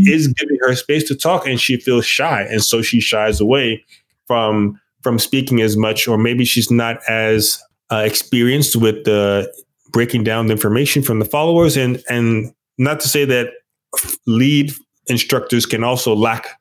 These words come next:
Speaker 2: in, uh, experience in, in teaching and things like that as well. So I think another thing that contributes to this is teaching patterns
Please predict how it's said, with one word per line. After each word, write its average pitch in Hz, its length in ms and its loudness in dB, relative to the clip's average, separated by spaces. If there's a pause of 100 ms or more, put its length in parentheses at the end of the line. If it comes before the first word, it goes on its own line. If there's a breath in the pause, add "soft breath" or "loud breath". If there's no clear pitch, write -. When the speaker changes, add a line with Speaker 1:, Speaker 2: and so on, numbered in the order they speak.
(320 soft breath)
Speaker 2:
in, 123 260 0
uh, 110 180 -4
experience 113 840 -2
in, 107 440 0
in 107 140 2
teaching 107 380 0
and 101 100 2
things 107 220 0
like 101 140 -2
that 101 160 0
as 101 120 2
well. 107 240 2
So 104 440 0 (220)
I 120 80 -4
think 139 200 -2
another 135 240 2
thing 139 220 0
that 120 140 -2
contributes 120 680 0 (100)
to 117 120 0
this 147 360 0
is 123 280 0
teaching 135 380 0
patterns 120 640 -4